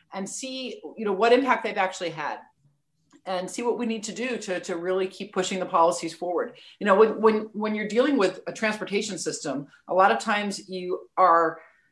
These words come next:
have to think about very large projects that are very expensive and large investments. And, and even, even in things that seem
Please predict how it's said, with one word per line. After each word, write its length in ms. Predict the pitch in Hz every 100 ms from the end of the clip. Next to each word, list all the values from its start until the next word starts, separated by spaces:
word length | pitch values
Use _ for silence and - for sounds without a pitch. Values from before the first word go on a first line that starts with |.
| _ _
have 200 | - 220
to 80 | 220
think 220 | - 220
about 300 | 220 196 165
very 240 | 160 170 220
large 260 | 240 233 -
projects 600 | 208 185 185 185 - -
that 140 | 180
are 80 | 160
very 280 | 160 156 175
expensive 640 | 180 - 165 160 175 160
and 100 | 151
large 260 | 156 160 185
investments. 840 | 165 156 156 - 143 143 - - _ _ _ -
And, 220 | 196 214
and 240 | 226 220
even, 460 | 240 269 302 277 -
even 260 | - 254 302
in 140 | 262
things 200 | 247 233
that 160 | 233 214
seem 520 | - - 220 233 247